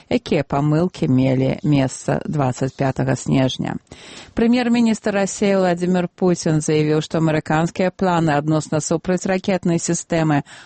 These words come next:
абароны з'яўляецца галоўнай перашкодай для прыняцця новай дамовы аб ядзерным разбраенні. Пуцін адзначыў, што Расія не мае планаў для развіцця супрацьракетнай абароны, бо гэта дорага, а эфектыўнасць не даказаная.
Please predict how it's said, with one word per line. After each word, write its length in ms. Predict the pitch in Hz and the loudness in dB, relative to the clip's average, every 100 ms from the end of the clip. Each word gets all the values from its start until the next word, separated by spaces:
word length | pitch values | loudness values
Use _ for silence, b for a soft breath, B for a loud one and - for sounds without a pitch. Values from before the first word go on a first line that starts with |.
| - | -2
абароны 640 | 160 151 156 165 185 196 | 0 0 0 0 2 0
з'яўляецца 640 | 185 185 160 151 151 - 147 | 0 0 2 0 -2 -2 -2
галоўнай 480 | 160 160 147 143 135 | 0 0 2 2 0
перашкодай 720 | - 143 143 - 180 175 156 B B B | 0 0 -2 -2 -2 0 -2 B B B
для 180 | - 233 | 0 0
прыняцця 680 | 226 190 165 156 147 - 151 | 0 0 2 2 0 -2 0
новай 300 | 151 147 147 | 2 2 2
дамовы 460 | 147 143 156 156 147 | 2 2 2 2 0
аб 100 | 147 | 0
ядзерным 540 | 156 143 147 147 143 139 | 0 0 0 0 2 0
разбраенні. 840 | 139 131 151 147 156 151 135 135 B B B | -2 -2 0 2 2 2 2 0 B B B
Пуцін 380 | 196 170 175 156 | -2 2 2 0
адзначыў, 460 | 160 165 165 180 | 0 0 0 -2
што 180 | 151 165 | -2 -2
Расія 480 | 165 165 - 170 165 | 0 -2 0 0 2
не 160 | 180 196 | 2 4
мае 380 | 196 143 139 - | 2 4 2 0
планаў 380 | 151 143 143 | 0 0 0
для 160 | 143 143 | 0 -2
развіцця 400 | 143 143 143 139 | 0 -2 0 -2
супрацьракетнай 960 | 139 139 - 143 156 143 - 143 143 135 | 0 -4 -4 -4 -2 -2 -2 -2 0 0
абароны, 480 | 135 135 143 190 190 B B - | 0 0 2 2 0 B B -2
бо 160 | 220 | 0
гэта 260 | 214 208 190 | 0 0 -2
дорага, 560 | 165 160 151 147 151 139 | 0 0 2 0 0 -2
а 20 | |
эфектыўнасць 720 | 139 156 - 156 151 147 - | 0 -4 -2 0 2 0 0
не 240 | 185 170 151 | 0 2 2
даказаная. 800 | 147 143 170 156 147 131 135 | 0 -2 0 0 2 2 2